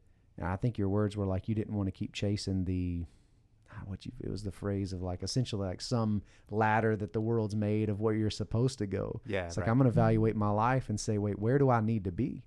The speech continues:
Speaker 2: Yeah.
Speaker 1: And you were willing to kinda get off of the, the world-made ladder, which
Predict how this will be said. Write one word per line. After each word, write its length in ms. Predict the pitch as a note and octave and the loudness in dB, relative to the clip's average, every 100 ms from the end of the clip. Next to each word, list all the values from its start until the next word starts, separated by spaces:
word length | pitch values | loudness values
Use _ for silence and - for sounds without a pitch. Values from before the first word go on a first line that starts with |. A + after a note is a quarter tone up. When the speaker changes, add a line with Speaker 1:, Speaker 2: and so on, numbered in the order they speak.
| - | -8
Speaker 2:
Yeah. 140 | G2+ F#2+ - - | -6 -6 -6 -2
Speaker 1:
And 160 | G#2 | 2
you 100 | G#2+ | 6
were 140 | C3 B2 | 6 6
willing 340 | A#2+ A#2 A2 | 4 2 0
to 400 | - A2 G#2+ G2+ G2 | 0 2 2 0 0
kinda 280 | A#2+ C#3 A#2+ | 0 0 0
get 160 | G#2+ | 0
off 240 | G#2 G#2+ - | 0 0 -4
of 160 | F#2+ | -6
the, 180 | G2+ G2 - | -4 -4 -4
the 120 | A2 | -2
world-made 460 | G#2+ A2 G#2+ G#2 G2 | 2 2 2 0 0
ladder, 280 | G#2+ B2 G2+ | 0 0 0
which 200 | G2 | -2